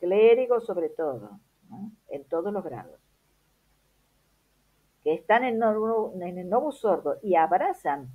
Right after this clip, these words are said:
decididamente la Iglesia conciliar y todos sus principios,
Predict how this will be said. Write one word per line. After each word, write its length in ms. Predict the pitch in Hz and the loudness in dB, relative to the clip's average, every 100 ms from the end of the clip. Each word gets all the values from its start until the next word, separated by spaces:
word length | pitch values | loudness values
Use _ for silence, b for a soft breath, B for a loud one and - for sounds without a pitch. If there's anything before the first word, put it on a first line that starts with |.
| - _ | -20 _
decididamente 1000 | 175 196 208 202 247 330 262 311 269 202 160 | -2 2 2 0 -2 -2 0 0 -2 -2 -2
la 100 | 151 | -2
Iglesia 500 | 156 277 269 143 135 | -4 -6 -4 -6 -2
conciliar 580 | 233 233 139 156 208 | -4 -4 -10 -4 -2
y 60 | - | -4
todos 320 | - 254 202 | -4 -4 -4
sus 120 | - | -6
principios, 920 | - 147 131 - 254 190 127 123 120 | -16 -16 -16 -8 -6 -6 -8 -8 -10